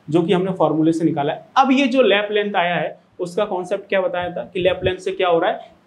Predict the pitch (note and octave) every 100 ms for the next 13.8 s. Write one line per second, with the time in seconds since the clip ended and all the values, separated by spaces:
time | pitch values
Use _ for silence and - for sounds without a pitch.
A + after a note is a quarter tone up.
0 | F#3+ G3+ G#3 G3 E3+ E3+ E3+ A#3+ G3 B3
1 | B3 B3+ A#3+ A3+ A3+ G#3 G3+ G3 F3 F3
2 | F3 D#3+ F3 F3 G3+ A3+ B3+ A3+ A#3 A3
3 | G#3 G#3 G#3 G3+ - F#3 F3 F3 E3+ F3+
4 | F#3+ G3 - F#3 F#3 F3 E3 E3 F3 E3+
5 | D#3 D#3 F3+ - - - D#3 D#3+ F#3+ F#3
6 | - D#3 D3+ D3+ E3+ D#3 C#3+ C#3+ C#3+ -
7 | - - G3+ A#3+ B3+ G#3 F#3+ G3 G#3 F3+
8 | F3 E3+ D3+ - E3 D#3 E3+ E3 D3 D3+
9 | D3 G#3 - D#3+ C#3 C3 C#3+ _ _ -
10 | C4 B3+ B3+ B3 A3+ A#3 A3 A3 A3 -
11 | A#3+ G#3+ A3 G#3+ G#3 G#3+ G3+ G3+ G3+ F#3+
12 | G3 F3 G3 F3+ G3 A3+ C4+ C4 C#4 C#4
13 | - C4+ C4 A#3 A3+ A#3 A3